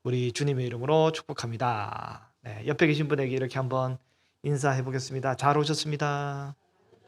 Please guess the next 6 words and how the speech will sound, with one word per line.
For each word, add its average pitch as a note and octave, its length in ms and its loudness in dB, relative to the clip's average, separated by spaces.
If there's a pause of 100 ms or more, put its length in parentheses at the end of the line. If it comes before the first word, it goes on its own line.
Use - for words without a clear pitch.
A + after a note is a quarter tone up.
(840)
네, A2+ 320 -8 (240)
당신은 F3 480 4
충성스러운 F#3 580 2
백성입니다. A#2+ 1000 -2 (2500)
네, G#2 280 -6 (140)
아멘. A2 160 -6